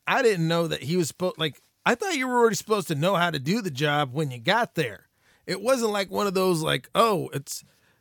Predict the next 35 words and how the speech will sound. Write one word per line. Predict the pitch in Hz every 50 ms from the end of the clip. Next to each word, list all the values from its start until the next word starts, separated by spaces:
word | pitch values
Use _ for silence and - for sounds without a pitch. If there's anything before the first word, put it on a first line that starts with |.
| _ _ _ _ _ -
I | 175 180
mean, | 190 190 190 190 185 180
hey, | 175 156 208 214 208 185 165 160 - - _ _ _ _ _ _ _ _ _ _ _ _ _ _ _ _ -
uh, | 156 151 151 156
you're | 151 180 196
the | 196
vice | 170 175 190 185 165 -
president | - - 196 208 196 175 180 170 170 156
now, | 151 156 156 160 165 165 165 160
and | 147 139 139 139
if | 135 135 107 151
anything | 156 165 170 147 165 175 175
goes | 165 175 180 160 -
sideways, | - 214 214 214 214 202 170 165 165 165 165 160 131 135
well, | 151 151
you | 156 151 151
know, | 143 135 127
hey, | 120 135 147 139
we, | 120 107 117 131 135 - _ -
we'll | - 127 127
wing | 127 143 151 143 123
it," | 107 - _ -
right? | 127 143 147 156 151 - _ _ _ _ _ _ _ _ _ _ _ _ _ _ _ -
No, | 190 190
I | - 156
thought | 156 - - 240 254 254 - _ _ _ _ _ _ _ _ _ _
you | 185 180
were | 196 185
supposed | 165 - - 202 208 214 185 -
to | -
be | 170 165 202 202 190 170 170 - _ _ _ _ _ _ _ _ _ _ _ _ _ _ _
qualified | - - 233 311 294 226 165 - - 175 165 143 120
for | - 175
the | 160 143
job, | 135 120 123 151 139 120 107 90 -